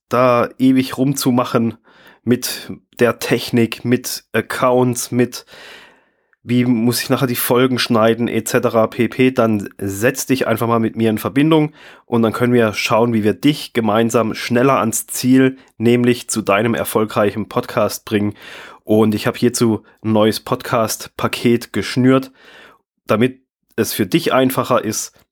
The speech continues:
noch schneller ans Ziel zu kommen. Such dir da einfach einen passenden Termin raus, wo wir miteinander mal sprechen können und gucken können,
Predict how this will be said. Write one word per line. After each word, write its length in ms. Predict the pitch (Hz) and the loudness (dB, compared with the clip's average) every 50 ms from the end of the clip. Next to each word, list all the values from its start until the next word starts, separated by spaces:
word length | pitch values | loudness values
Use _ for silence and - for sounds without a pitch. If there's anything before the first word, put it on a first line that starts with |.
| _ _ | _ _
noch 300 | 104 101 107 120 - - | -4 -2 -2 -2 -2 -4
schneller 400 | - - 117 101 104 107 98 67 | -4 -2 0 2 2 2 2 0
ans 340 | 92 98 92 - - - - _ _ _ _ | -2 -4 -4 -6 -8 -12 -14 _ _ _ _
Ziel 280 | - - - 147 135 131 | -6 0 2 2 2 2
zu 120 | - 127 | 0 -4
kommen. 300 | - - 104 90 85 - _ - - - - - - - - - - _ _ - | -6 -6 -6 -8 -8 -12 _ -20 -20 -20 -20 -20 -20 -20 -20 -20 -20 _ _ -4
Such 220 | - 160 190 190 | 0 0 0 2
dir 100 | - 170 | 2 2
da 140 | 160 156 143 | 2 2 2
einfach 300 | 127 139 143 - 139 131 | 2 0 0 0 -2 -2
einen 100 | 135 120 | -2 -2
passenden 480 | - 139 127 131 135 143 131 127 127 | 0 0 0 0 0 0 0 0 0
Termin 560 | 120 - - 127 107 110 110 117 123 165 180 180 | -2 -2 0 0 0 0 2 2 2 2 2 2
raus, 460 | 165 156 147 147 147 139 - - 127 | 2 2 2 2 0 -2 -4 -6 -6
wo 120 | 123 120 | -2 0
wir 120 | 123 120 117 | 2 2 2
miteinander 500 | 113 110 117 113 110 110 110 110 107 104 | 2 2 2 2 2 2 2 2 0 0
mal 320 | 104 101 101 101 101 95 | 0 0 0 0 -2 -2
sprechen 400 | - - - - 127 123 - 131 | -6 -8 -6 -4 -4 -2 -2 -2
können 220 | 123 131 120 110 | 0 0 0 0
und 80 | 104 104 | -2 -2
gucken 260 | - 127 117 - 117 | -2 -2 -2 -2 -2
können, 320 | - - 117 110 107 104 | -2 0 0 0 0 -2